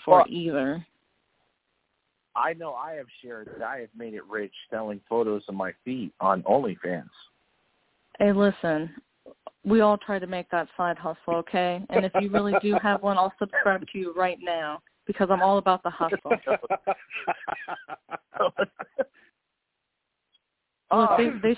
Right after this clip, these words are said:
Speaker 1: shot me down. I was trying to make a, an account with a, a fake alias and, uh,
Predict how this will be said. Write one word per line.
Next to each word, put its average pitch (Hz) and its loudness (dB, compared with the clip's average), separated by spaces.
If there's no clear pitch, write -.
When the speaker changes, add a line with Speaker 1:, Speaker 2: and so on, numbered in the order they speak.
Speaker 1:
shot 262 2
me 254 2
down. 262 2
I 190 2
was 220 0
trying 254 0
to 240 -2
make 233 -4
a, 190 -2
an 202 0
account 226 0
with 214 -6
a, 190 0
a 196 -2
fake 220 0
alias 226 2
and, 180 -4
uh, 175 0